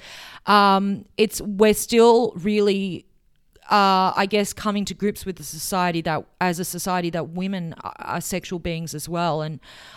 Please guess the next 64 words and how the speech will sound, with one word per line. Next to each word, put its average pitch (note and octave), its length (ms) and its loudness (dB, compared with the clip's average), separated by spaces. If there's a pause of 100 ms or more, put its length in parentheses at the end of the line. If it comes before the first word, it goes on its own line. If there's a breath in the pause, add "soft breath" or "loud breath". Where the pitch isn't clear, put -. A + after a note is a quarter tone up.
I G3+ 80 -2
think G#3 180 0
for G#3 100 -6
the F#3+ 60 -2
most F#3+ 320 0
part, E3+ 220 2
we, E3+ 260 -4
yeah, F#3+ 260 2
we F3 120 2
have E3+ 100 0
a E3+ 60 0
long G#3 560 6
way F3 140 2
to F3 60 0
come. F3+ 260 -4
The F3+ 80 -4
fact G#3+ 340 0
that G3 120 -4
when F#3 280 -4
I G#3 220 4
write F3+ 280 0
openly E3+ 380 -4
about D#3+ 240 -4
my F3 180 -2
sex - 320 -6
life E3 200 -2
as E3 100 -8
a F3 60 -4
woman, E3+ 300 -4
I C#3+ 140 -2
still F3 240 -6
encounter E3+ 460 -6
so F#3+ 500 2
much G3 560 0 (920 soft breath)
slut B3 360 6
shaming G#3 360 2
and G3 160 0
negativity G3 800 0
and F3 140 -2
comments F#3+ 420 0
like, F3+ 200 0
"Oh, A3+ 320 8
well, F#3 580 0
no G#3 340 4
man G3 280 0
will F#3 120 -4
ever F3+ 140 -4
want F3+ 240 -2
you. G3 180 2
You've G3 300 0
got F3+ 140 2
a F3+ 40 2
used F#3 320 -2
up F3+ 160 -2
pussy," F#3 300 -4
all E3+ 140 -2
of E3+ 80 -6
this F3 160 -6
stuff. G#3 320 0
I G3 100 -4
mean, F#3+ 420 -6
this B3 220 -2
is B3+ 160 -2
not A3 480 2